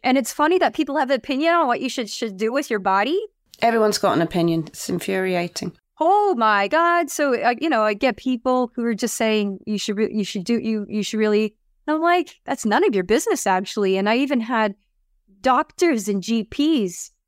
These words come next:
Speaker 1: you know, saying, like, "Why don't you have any children?"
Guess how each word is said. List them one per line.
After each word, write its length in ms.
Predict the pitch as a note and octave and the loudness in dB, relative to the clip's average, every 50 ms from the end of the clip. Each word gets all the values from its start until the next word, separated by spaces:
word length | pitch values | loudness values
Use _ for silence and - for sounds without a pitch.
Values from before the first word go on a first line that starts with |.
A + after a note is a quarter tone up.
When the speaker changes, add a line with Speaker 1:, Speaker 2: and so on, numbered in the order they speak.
| _ _ - | _ _ -4
Speaker 1:
you 100 | A3+ A3 | -2 0
know, 140 | G#3+ G3+ F#3 | 2 2 0
saying, 560 | F3 - A#3 A3 G#3 G3+ G3 G3 G3 G3 G3 | 0 0 2 2 2 2 2 0 0 -2 -2
like, 380 | G3 G3 F#3+ F#3 F#3 F#3 _ _ _ _ _ _ _ _ _ _ _ | 0 0 0 0 -2 -6 _ _ _ _ _ _ _ _ _ _ _
"Why 280 | - G#3+ G3+ G3+ A#3 A#3 | -8 -4 0 2 2 2
don't 140 | A#3+ B3 A#3+ | 2 0 0
you 80 | A#3+ A#3 | 0 0
have 160 | A3+ A3+ G#3 | 0 0 -2
any 120 | A3 G#3+ G3+ | -2 -2 -2
children?" 580 | - - G#3+ A3 G#3+ G#3+ F#3+ D#3+ - - F3 | -2 -2 -2 -2 -2 -2 -4 -6 -8 -10 -14